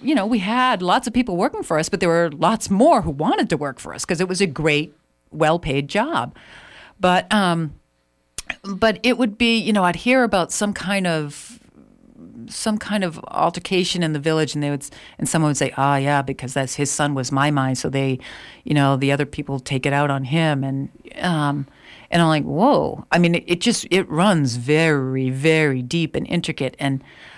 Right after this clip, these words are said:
um, and the, the military, too. I mean, the military, people who were once military who are now in jobs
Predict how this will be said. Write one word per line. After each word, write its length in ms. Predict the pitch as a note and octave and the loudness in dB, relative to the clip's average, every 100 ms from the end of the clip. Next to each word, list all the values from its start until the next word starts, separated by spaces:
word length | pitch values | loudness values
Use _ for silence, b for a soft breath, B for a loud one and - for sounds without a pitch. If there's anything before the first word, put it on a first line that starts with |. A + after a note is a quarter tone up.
| B | B
um, 800 | D#3+ D3+ D3 C#3 C#3+ D3 D3 - _ _ - - - | 2 4 4 2 0 -2 -6 -8 _ _ -20 -14 0
and 160 | G3 F#3 | 2 2
the, 160 | F3+ | 0
the 120 | - F3+ | 2 4
military, 580 | F3 B3 G#4 E3+ C#3+ | 6 4 2 2 0
too. 360 | C3+ D4+ A4 E3+ | 0 2 4 4
I 80 | C#3+ | 2
mean, 160 | D#3 D#3+ | 0 0
the 60 | |
military, 1000 | E3 A3+ D#4+ C#4+ G#3 E3 D#3 D#3 D#3 - - - | 2 2 2 0 0 2 0 0 -2 -4 -8 -6
people 220 | A3 G#3+ | 0 2
who 80 | F#3+ | 2
were 140 | F3+ | 2
once 300 | D#3 G3 G3 | 2 0 0
military 520 | F#3+ A#3+ C4 F#3 D#3+ D#3 | 0 0 0 0 0 0
who 160 | E3 | 0
are 100 | D#3 | 0
now 600 | D#3 E3 E3 D#3+ D#3+ D#3 b b b b b | 2 2 2 2 2 -2 b b b b b
in 200 | - F3 | 2 2
jobs 640 | D3+ D#3+ D3+ D3 D3 - - | 4 2 4 2 0 -6 -8